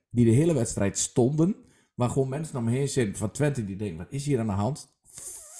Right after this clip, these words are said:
Vol de hele wedstrijd alleen maar mi-, een middelvinger meezingen met hun eigen uitvak. Dat gaat, ja,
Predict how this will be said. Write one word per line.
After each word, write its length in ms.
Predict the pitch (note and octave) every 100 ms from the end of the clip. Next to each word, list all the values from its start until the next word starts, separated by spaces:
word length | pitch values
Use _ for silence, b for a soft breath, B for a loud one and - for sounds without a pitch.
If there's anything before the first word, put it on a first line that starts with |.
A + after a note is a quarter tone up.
| -
Vol 340 | - C4+ A3 -
de 100 | C#3+
hele 180 | F3+
wedstrijd 380 | D#3 D#3 C3 B2
alleen 320 | C3 D3 D#3+
maar 120 | C3 G#2+
mi-, 360 | A#2 C3 C#3+
een 140 | B2+ A#2+
middelvinger 520 | D3 D3+ E3 D#3+ D#3
meezingen 500 | D3+ F3 D#3+ A#2 G#2+
met 140 | G#2+
hun 120 | G#2+
eigen 340 | - C#3+ - -
uitvak. 540 | G#2+ A2 - C3+ - B B B B B B
Dat 200 | - C3+
gaat, 400 | - E3+ D3 - _ _ _ _
ja, 280 | - C#3 B2+